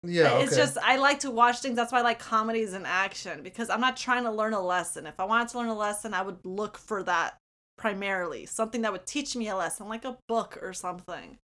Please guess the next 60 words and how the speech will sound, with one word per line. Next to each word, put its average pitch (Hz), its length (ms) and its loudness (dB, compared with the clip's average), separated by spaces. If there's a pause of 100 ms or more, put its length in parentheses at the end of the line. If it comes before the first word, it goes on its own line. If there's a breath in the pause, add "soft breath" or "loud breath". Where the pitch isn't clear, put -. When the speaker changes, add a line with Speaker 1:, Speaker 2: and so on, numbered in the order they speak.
Speaker 2:
When 208 120 -4
I 226 40 4
watch 240 220 6
a 262 60 -4
movie 233 520 -4 (120)
or 190 160 -2
a 180 60 -6
show, 202 480 -4
it's - 180 -8
mostly 208 320 -6
for - 260 -10
entertainment 190 720 -10
reasons. 160 680 -12 (800)
It's - 160 -10
not 220 180 0
because 214 340 -8
I'm 196 200 -6
trying 202 220 -8
to 202 60 -10
see 196 200 -8
this 180 240 -10
deep 175 360 -12
meaning. 160 480 -14 (140)
Speaker 1:
Yeah, 131 360 2 (100)
I 151 100 0
know 170 180 6
this 151 220 2
one 165 100 0
is 135 80 -2
trying 135 200 -2
to 117 60 -6
give 120 120 -6
you 117 80 -4
a 107 40 -6
meaning. 95 280 -10 (460)
Speaker 2:
And 262 120 2
I 311 60 8
have 381 220 10
seen 359 180 0
movies 311 300 0
with 262 100 -2
deep 269 220 2
meanings, 247 340 0
like 220 140 0
Seven 240 360 2
Pounds 220 520 2
and 202 120 -6
shit 196 220 -4
like 190 220 -2
that, 190 320 2
but, 220 120 -2
like, 220 400 2
I 226 120 0
prefer 254 320 -2
not 320 320 6
to. 226 340 -2
That 240 160 2
shit 320 180 -6
is 311 140 -6
straining. 269 840 -4